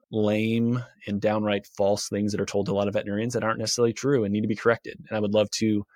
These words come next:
spearhead efforts to encourage that. And I know there's a lot of you that are listening and a lot of people within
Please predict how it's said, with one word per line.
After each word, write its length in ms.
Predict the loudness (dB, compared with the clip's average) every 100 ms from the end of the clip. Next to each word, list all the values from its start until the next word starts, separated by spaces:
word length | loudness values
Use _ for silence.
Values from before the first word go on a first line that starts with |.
| _ _ _ -14
spearhead 420 | 2 4 6 4
efforts 320 | 4 0 -2
to 200 | -2 -2
encourage 420 | -2 -2 -2 -2
that. 120 | -6
And 80 | -4
I 60 | 0
know 100 | 2
there's 160 | 2
a 60 | 2
lot 320 | 2 2 2
of 80 | -2
you 160 | -2 0
that 120 | 0
are 80 | 2
listening 440 | 2 2 -2 -2
and 160 | -4 -8 _ _
a 40 | -2
lot 100 | -2
of 80 | 0
people 220 | 2 2
within 340 | 2 0 -2